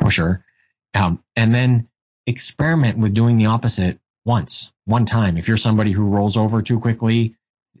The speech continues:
pick one thing that you wanna say with assertively, "You know what? This would be really important to me to get this," and then ask your partner to help you get it.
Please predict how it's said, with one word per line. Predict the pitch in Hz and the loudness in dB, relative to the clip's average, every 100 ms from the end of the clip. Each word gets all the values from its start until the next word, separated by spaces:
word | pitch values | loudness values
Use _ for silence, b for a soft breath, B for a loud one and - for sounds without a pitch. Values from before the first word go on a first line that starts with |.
| _ | _
pick | 151 131 | -6 -4
one | 110 123 135 | 0 0 0
thing | 131 139 101 | 0 0 0
that | 92 | -2
you | 104 | -2
wanna | 101 104 | 0 0
say | - 107 98 | 0 0 0
with | 98 92 - - | 0 -2 -6 -8
assertively, | - 117 120 87 87 85 90 _ _ _ | -4 0 0 0 -2 -2 -4 _ _ _
"You | 113 | -2
know | 110 | 0
what? | 120 147 120 | 0 0 -4
This | 101 131 - | -2 -2 -2
would | 135 127 | 0 2
be | 117 | 2
really | 101 101 107 113 | 2 2 2 2
important | 110 101 117 117 98 | 2 0 -2 -2 0
to | |
me | 95 87 | 0 0
to | |
get | 90 101 120 90 | -2 -2 -4 -4
this," | 69 65 - - _ _ - | -8 -6 -8 -10 _ _ -2
and | 107 | 2
then | 98 95 - | 4 2 0
ask | 110 104 | -2 -2
your | 101 | -4
partner | - 101 98 | -2 -2 -2
to | 87 | -2
help | 87 92 | -2 -2
you | 92 | -2
get | 87 90 | 0 0
it. | 73 | -2